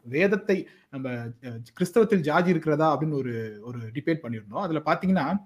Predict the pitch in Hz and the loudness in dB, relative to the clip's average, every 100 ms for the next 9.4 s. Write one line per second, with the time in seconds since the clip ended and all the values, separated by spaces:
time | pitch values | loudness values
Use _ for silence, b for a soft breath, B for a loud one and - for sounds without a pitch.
0 | b b b - 151 170 180 165 156 156 | b b b -2 2 6 4 4 0 2
1 | 170 170 151 196 160 131 160 151 131 135 | 0 2 2 4 4 4 4 4 2 -4
2 | 131 123 117 117 113 113 110 110 107 110 | -4 -4 -6 -6 -8 -10 -12 -14 -14 -20
3 | - 131 - 143 127 123 165 131 113 113 | -18 -16 -4 -2 -2 0 0 0 -4 -10
4 | 110 131 b b b 160 208 226 214 226 | -14 -18 b b b 6 6 8 6 6
5 | 220 180 202 165 175 151 127 170 - 120 | 4 2 4 2 2 -2 -2 -6 -8 -4
6 | 151 220 240 240 - 202 202 - 202 214 | 4 6 6 4 2 2 2 4 4 6
7 | 269 262 165 160 196 202 196 160 156 202 | 4 2 -6 0 0 4 4 6 4 4
8 | 170 - 185 160 156 160 139 147 127 127 | 2 0 2 4 4 4 4 2 2 -2
9 | 131 117 104 | -8 -10 -16